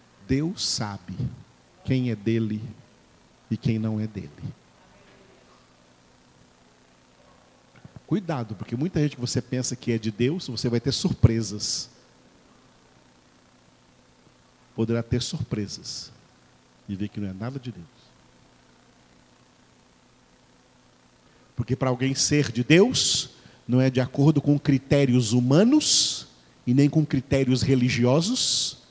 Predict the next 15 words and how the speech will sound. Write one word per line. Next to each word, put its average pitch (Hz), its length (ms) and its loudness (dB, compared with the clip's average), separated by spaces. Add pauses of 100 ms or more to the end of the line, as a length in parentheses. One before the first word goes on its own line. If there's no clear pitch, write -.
(320)
e 131 80 4
nem 156 140 8
com 170 140 4
critérios 147 600 2
denominacionais. 135 1600 2 (800)
Para 104 120 -10
ser 127 240 -4
de 113 140 -2
Deus 117 400 0
é 113 80 0
com 123 400 -2 (500)
critérios 113 640 -4
espirituais. 110 1080 -8 (2000)
Critérios 113 640 -4
concordantes 117 1600 -6